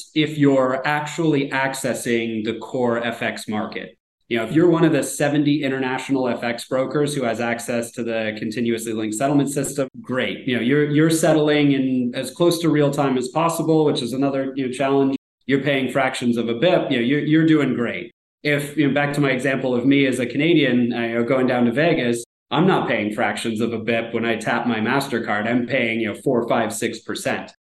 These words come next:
And that's because it's so disintermediated and there's no connective fabric between that core underlying market and me as an actual consumer. You know, even when I'm paying cross-border payments to, you know, to settle bills, uh, you know, as a small business, I'm still paying three or four or five percent.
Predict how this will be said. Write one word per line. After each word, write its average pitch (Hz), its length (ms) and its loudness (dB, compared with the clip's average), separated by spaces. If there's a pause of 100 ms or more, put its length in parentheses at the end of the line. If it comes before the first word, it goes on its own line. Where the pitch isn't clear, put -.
(240)
And 151 120 2
that's 165 160 2
because 165 240 4
it's - 300 -4
so 170 300 6
disintermediated 143 1080 2
and 127 100 2
there's 120 180 0
no 139 220 2
connective 123 480 -4
fabric 117 420 0
between 123 300 -2
that 110 220 -2
core 117 240 0
underlying 113 500 0
market 117 460 -4 (220)
and 131 180 2
me 139 200 6
as 139 120 2
an 127 80 0
actual 123 400 -2
consumer. - 600 0 (280)
You 160 80 2
know, 165 60 6
even 175 140 6
when 165 120 6
I'm 156 120 6
paying 143 280 0
cross-border 131 480 0
payments 143 440 2
to, 113 360 2
you 113 80 0
know, 107 80 -4
to 110 220 -4
settle 113 360 -2
bills, 123 520 0
uh, 107 260 0
you 107 140 0
know, 110 200 -4
as 113 160 -6
a 107 60 -6
small 107 240 -2
business, 110 500 -2 (240)
I'm 131 120 -2
still 160 280 2
paying 123 240 2
three 123 140 -4
or 107 100 -4
four 110 180 -2
or 107 60 -6
five 107 240 -4
percent. 104 400 -4